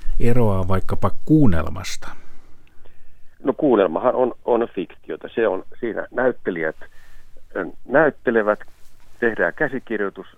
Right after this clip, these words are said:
Speaker 2: sitten näyttelijät palkataan näyttelemään sitä ja ohjaaja ohjaa. Eli se, se on, se ei ole si-, meidän dokumenteissahan on, on, ovat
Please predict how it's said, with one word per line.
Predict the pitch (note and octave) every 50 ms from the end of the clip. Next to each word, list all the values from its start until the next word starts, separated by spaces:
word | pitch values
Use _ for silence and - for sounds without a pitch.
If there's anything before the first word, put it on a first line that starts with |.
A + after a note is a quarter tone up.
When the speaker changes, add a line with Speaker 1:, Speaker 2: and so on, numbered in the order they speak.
| - -
Speaker 2:
sitten | - - - F2+ -
näyttelijät | - - G#2 - - F2+ E2+ D#2+ D2 - - - - - - - - - - -
palkataan | G#2 G2+ F#2 - - - - E2 D#2+ G2
näyttelemään | A2+ B2+ B2+ A#2+ - - G#2 G2+ F#2+ F#2 F#2 F#2 F2
sitä | F2 _ - F#2+ F2+
ja | F2 F2+ E2
ohjaaja | F#2+ F2+ F2 F2+ E2+ E2 D#2 D#2 D2+ -
ohjaa. | E2+ E2 D2+ - D#2+ D#2 E2 E2 D#2
Eli | E2+ E2+ E2+ -
se, | G2 F2 - - - - - - - - - - - _ -
se | G#2+ F#2+ F#2
on, | G2 F#2 - - - - - -
se | - G#2
ei | G2+ G2
ole | G2 G2 F#2 -
si-, | - - - - - -
meidän | B2 B2+ A#2+ A2 G2+ -
dokumenteissahan | C3 - - B2+ G#2+ G2 F2 - F2 - - F2+ F2 F#2 - - - -
on, | - G2 - -
on, | G#2 G2 F#2 F#2 E2+ - - - - - - - - - - - - - - - - - -
ovat | A#2 G2+ F#2